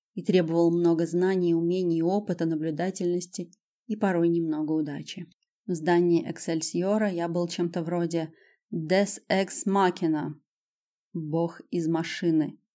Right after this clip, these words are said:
латынь. Мне было доверено отвечать за обеспечение, содержание, контроль, функционирование этого жилого комплекса на шестьдесят восемь жилых владений.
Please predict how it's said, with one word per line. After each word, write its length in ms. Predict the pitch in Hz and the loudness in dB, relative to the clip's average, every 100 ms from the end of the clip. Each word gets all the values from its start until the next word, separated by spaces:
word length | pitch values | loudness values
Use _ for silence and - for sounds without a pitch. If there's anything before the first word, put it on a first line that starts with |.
| _ - | _ -6
латынь. 640 | 170 160 - 156 147 - _ _ _ _ _ _ _ | -6 -4 -2 0 -2 -6 _ _ _ _ _ _ _
Мне 280 | 185 180 175 | 0 4 4
было 200 | 165 170 | 2 0
доверено 520 | 170 170 170 170 165 | 0 0 2 2 2
отвечать 440 | 160 165 156 165 147 | 0 -6 -6 -8 -6
за 100 | 160 | -6
обеспечение, 680 | 156 - 160 - 202 202 | -6 -8 -10 -4 -2 -2
содержание, 640 | 190 175 175 165 180 190 180 | -2 -2 -2 0 0 0 -2
контроль, 500 | 170 170 175 180 180 | -2 -2 -2 -4 -4
функционирование 960 | - 170 - 165 165 175 165 165 160 | -4 -4 -4 -4 0 0 0 -2 -4
этого 320 | - 165 156 165 | -6 -8 -8 -8
жилого 380 | 165 156 156 | -6 -6 -6
комплекса 600 | 160 190 208 214 214 - 196 | -8 -4 -2 -2 -4 -6 -4
на 160 | 180 | -4
шестьдесят 640 | 175 165 147 151 - 175 170 | -4 -8 -8 -8 -4 -6 -6
восемь 480 | 156 151 - 170 | -6 -8 -4 -4
жилых 420 | 165 160 156 156 - | -4 -6 -6 -8 -6
владений. 720 | 156 156 156 151 151 156 | -6 -4 -4 -4 -4 -6